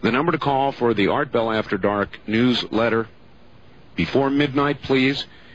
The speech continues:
is one eight hundred nine one seven four two seven eight. One eight hundred nine one seven four two seven eight. Now, uh,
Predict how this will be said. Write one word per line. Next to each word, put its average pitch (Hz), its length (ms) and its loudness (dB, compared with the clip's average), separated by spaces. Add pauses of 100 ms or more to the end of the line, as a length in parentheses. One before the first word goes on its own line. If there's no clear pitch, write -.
(240)
is 98 200 0
one 135 240 2
eight 135 160 2
hundred 160 540 0
nine 139 400 0
one 139 260 0
seven 101 560 -2 (120)
four 131 320 2
two 101 560 0
seven 101 360 0
eight. 80 260 -2
One 110 220 -2
eight 135 160 0
hundred 117 500 0 (440)
nine 117 340 0
one 135 200 0
seven 95 400 -2
four 110 300 0
two 87 480 0
seven 85 480 -2 (120)
eight. 76 280 -2 (460)
Now, 92 640 0
uh, 95 240 -2